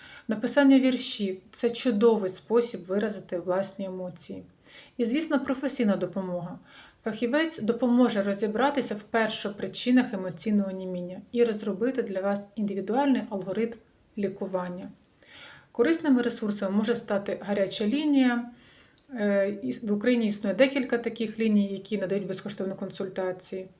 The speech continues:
Громадські організації, велика кількість організацій надає психологічну допомогу постраждалим від війни. Різноманітні онлайн-платформи та групи підтримки, де ви зможете спілкуватись з людьми, які зрозуміють вас.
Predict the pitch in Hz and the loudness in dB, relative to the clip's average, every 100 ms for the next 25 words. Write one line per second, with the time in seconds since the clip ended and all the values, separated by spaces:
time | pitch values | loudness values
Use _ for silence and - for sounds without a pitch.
0 | _ _ - 294 262 - - 240 220 214 | _ _ 0 4 4 4 4 4 4 0
1 | 202 202 196 - 208 226 277 262 247 226 | 0 2 2 -2 -2 0 2 0 0 -2
2 | 214 - - 196 196 190 190 220 240 - | -2 -4 -6 -6 -6 -4 0 0 -2 -4
3 | 196 185 190 208 - 208 208 208 202 - | -4 -2 -2 -2 -4 -6 0 2 2 0
4 | 185 180 190 202 226 214 208 - 202 - | -6 -6 -4 -2 0 -2 -8 -12 -10 0
5 | 196 185 202 - 196 185 180 180 - _ | 0 0 -6 -6 -6 -6 -8 -10 -16 _
6 | _ - - - - - 208 233 262 320 | _ -20 -20 -20 -6 -2 2 4 4 4
7 | 233 196 190 269 262 247 233 - 226 214 | 0 0 2 4 4 2 -2 -2 0 2
8 | 202 - 196 233 233 208 196 - 269 302 | 0 0 0 0 0 -4 -6 -4 -2 -2
9 | 277 226 202 190 185 202 269 262 - 214 | -2 -6 -4 -6 -4 0 2 0 -6 -10
10 | - 202 190 196 190 190 156 - - - | -8 -10 -6 -2 -2 -2 -6 -12 -16 -20
11 | _ - 202 202 196 220 254 254 - 185 | _ -10 -6 -4 0 4 4 2 -4 -6
12 | - 202 202 175 190 196 185 180 180 175 | -2 -2 -4 -8 -8 -8 -8 -8 -8 -8
13 | - | -10